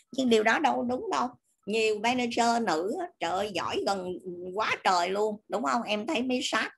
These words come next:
Tank không? Phải không? Rất là giỏi. À, nhưng mà tại vì do định kiến, cho nên là khi mà chúng ta đánh giá là chúng ta sẽ có một cái phân biệt như, như vậy. Hoặc là thí dụ như định kiến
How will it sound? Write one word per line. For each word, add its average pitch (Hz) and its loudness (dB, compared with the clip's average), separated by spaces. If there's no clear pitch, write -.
Tank 196 0
không? 190 2
Phải 175 4
không? 180 2
Rất - -2
là 151 -2
giỏi. 127 -2
À, 147 -2
nhưng 196 0
mà 196 -4
tại 143 -4
vì 165 -2
do 202 0
định 170 -2
kiến, 220 0
cho 214 4
nên 202 0
là 170 0
khi 214 -2
mà 190 -2
chúng 214 -8
ta 202 -2
đánh 220 0
giá 233 0
là 160 -2
chúng 196 -8
ta 196 -2
sẽ 147 -4
có 220 2
một 190 0
cái 233 -2
phân 196 -2
biệt 151 -2
như, 190 0
như 196 -4
vậy. 139 -2
Hoặc 185 -2
là 196 4
thí 320 0
dụ 185 0
như 220 0
định 196 -2
kiến 233 0